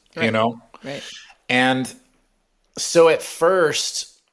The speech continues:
Speaker 1: all we could imagine was, like, we will do comedy around Harrison Ford and he'll be gruff, you know? And you can kinda see it at the, that that's what it is at the beginning of the season.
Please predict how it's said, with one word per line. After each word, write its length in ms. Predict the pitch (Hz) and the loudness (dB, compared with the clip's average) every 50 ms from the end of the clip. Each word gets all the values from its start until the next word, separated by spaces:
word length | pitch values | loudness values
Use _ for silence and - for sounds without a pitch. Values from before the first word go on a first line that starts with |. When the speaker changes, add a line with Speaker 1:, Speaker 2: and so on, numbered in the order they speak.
| _ _ _ _ _ _ _ _ _ - | _ _ _ _ _ _ _ _ _ 2
Speaker 1:
all 260 | - 139 160 175 202 | 4 6 6 6 6
we 100 | 208 226 | 4 0
could 300 | 202 - - 170 160 156 | -4 -6 -4 -2 0 0
imagine 920 | 147 127 117 110 110 110 113 120 127 135 139 123 107 120 107 104 98 98 98 | 0 -2 -4 -4 -4 -2 -2 -2 0 -2 -2 -4 -4 -6 -6 -6 -6 -6 -4
was, 300 | 101 104 104 98 - - | -4 -4 -4 -4 -4 -2
like, 280 | 110 104 104 101 - | -2 0 -2 -2 -4
we 200 | 107 110 123 135 | -6 -4 -2 0
will 140 | 143 143 143 | 0 0 0
do 140 | 123 135 131 | 0 -2 -6
comedy 500 | 127 - - 120 120 120 117 120 113 110 | -6 -2 0 0 0 2 0 0 0 0
around 420 | 107 104 107 107 110 110 113 110 | 0 0 0 -2 -2 -2 -2 -4
Harrison 440 | 98 110 110 107 107 101 - - 104 98 | -4 -2 -2 0 0 -2 -2 -6 -8 -10
Ford 360 | - - 104 107 104 104 98 | -8 -4 -2 0 0 0 0
and 100 | 98 95 | -2 -4
he'll 180 | 98 107 104 | -4 -4 -4
be 120 | 98 107 101 | -4 -6 -8
gruff, 540 | 98 - 101 101 98 90 - - - - - _ _ _ _ _ _ _ _ _ _ _ _ _ _ | -8 -6 -4 -4 -4 -4 -6 -12 -16 -18 -20 _ _ _ _ _ _ _ _ _ _ _ _ _ _
you 140 | - 127 127 | -4 0 0
know? 200 | 120 120 123 131 - - - - - - - - - - - _ _ _ _ _ _ - | 2 2 0 -2 -4 -8 -20 -20 -20 -20 -20 -20 -20 -20 -20 _ _ _ _ _ _ 0
And 120 | 151 175 190 | 2 2 2
you 80 | 202 | 2
can 120 | 196 208 196 | 0 0 -2
kinda 400 | 196 - - 214 254 403 415 349 | -2 -2 -2 0 0 2 0 0
see 340 | - - - 180 190 208 214 | 0 -4 -4 0 2 4 4
it 200 | 190 139 - - | 4 4 2 0
at 180 | - 143 - | -2 -2 -2
the, 100 | - 147 | 0 -2
that 220 | 143 147 135 139 - | -2 -2 -4 -2 0
that's 220 | 151 151 151 - | 0 0 0 2
what 100 | 165 160 | 2 2
it 140 | 156 143 - | 2 2 2
is 260 | 139 143 151 156 131 | 2 4 4 4 2
at 100 | 131 117 | 2 0
the 80 | 107 117 | -2 -2
beginning 540 | 95 117 113 104 - 117 131 135 135 127 123 | -2 -4 -6 -4 -4 -2 -2 -2 -2 -4 -4
of 120 | 110 98 | -6 -6
the 60 | 101 | -6
season. 580 | 92 - - - 120 127 127 104 127 160 160 | -6 -6 -4 -4 -4 -4 -4 -6 -8 -10 -12